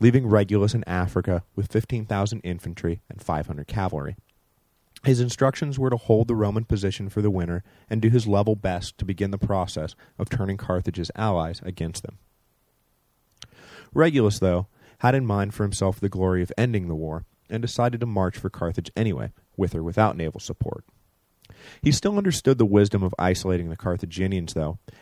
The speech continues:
and attacked Carthage's North African allies along the way. It was at one of these stops, about forty miles from Carthage at the city of Adus, that the Romans met their first real resistance from the Carthaginian army.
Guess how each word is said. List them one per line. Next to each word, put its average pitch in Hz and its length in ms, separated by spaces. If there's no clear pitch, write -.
and 123 120
attacked 135 400
Carthage's 104 520
North 92 260
African 82 500
allies 85 380
along 80 320
the 82 60
way. 85 300
It 135 60
was 135 140
at - 80
one 120 280
of 117 80
these 95 200
stops, 82 440
about 101 240
forty 107 280
miles 92 300
from 87 140
Carthage 113 580
at 92 120
the 85 60
city 85 240
of 78 80
Adus, 95 380
that 123 100
the 131 100
Romans 123 380
met 101 240
their 98 100
first 101 400
real 98 280
resistance 92 560
from 82 140
the 85 60
Carthaginian 80 640
army. 87 320